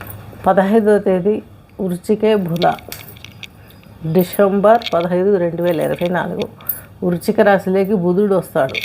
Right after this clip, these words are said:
వక్రం వదిలేసి. నెక్స్ట్ పదహారున కుంభంలోకి శుక్రుడు వస్తారు వక్రించి. ఇక్కడున్న శుక్-,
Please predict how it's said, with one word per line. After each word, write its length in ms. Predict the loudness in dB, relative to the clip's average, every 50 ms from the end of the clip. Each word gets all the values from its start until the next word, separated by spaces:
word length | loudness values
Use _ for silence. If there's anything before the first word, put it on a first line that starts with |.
| -8 -10 -12 -16 -20 -16 -10 -8
వక్రం 420 | -8 -6 -4 0 2 2 4 4 2
వదిలేసి. 600 | 0 0 -2 -4 -4 -6 -6 -8 -10 -16 -20 -20 -20 -20 -20 -20 -20 -20 -20 -20 -20 -20 -20 -20 -20 -16 -6 0 2
నెక్స్ట్ 220 | 2 2 4 2 2 4
పదహారున 580 | 6 4 4 4 4 4 4 4 4 2 0 -2
కుంభంలోకి 960 | -4 -6 -6 -6 -4 -2 -2 -2 -2 -2 -2 -2 -2 -2 -2 -2 -4 -4 -6
శుక్రుడు 520 | -8 -6 -6 -6 -6 -4 -2 -2 2 2 0
వస్తారు 460 | 0 -2 -4 -4 -2 -2 0 0 -2
వక్రించి. 580 | -2 -2 -2 0 0 0 0 -2 -6 -12 -12 -14 -14 -16 -20 -20 -20 -20 -20 -20 -20 -20 -20 -20 -20 -20 -20 -20 -20 -20 -20 -20 -20 -20 -20 -18 -14 -6
ఇక్కడున్న 440 | 0 2 2 4 4 4 4 2 0
శుక్-, 300 | 0 -2 -6 -6 -6